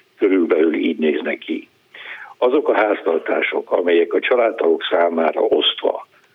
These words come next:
e, nem érik el a megadott küszöböt, e, megadott, e, jövedelmi küszöböt, jogosultak lennének egy havi segélyre,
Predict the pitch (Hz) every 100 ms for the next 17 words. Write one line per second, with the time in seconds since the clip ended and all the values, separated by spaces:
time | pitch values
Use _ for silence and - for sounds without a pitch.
0 | _ _ _ _ - 80 78 76 - 98
1 | 101 92 80 - 98 78 76 - 78 92
2 | 85 85 143 - - - 95 - - -
3 | - _ _ _ _ _ - - 76 82
4 | - 80 - 73 - - - - - -
5 | - - 85 78 73 - - - 110 98
6 | 135 - - - - - 101 104 95 -
7 | 85 - - - 90 87 87 82 85 -
8 | - - 78 76 - - 73 85 85 87
9 | 117 123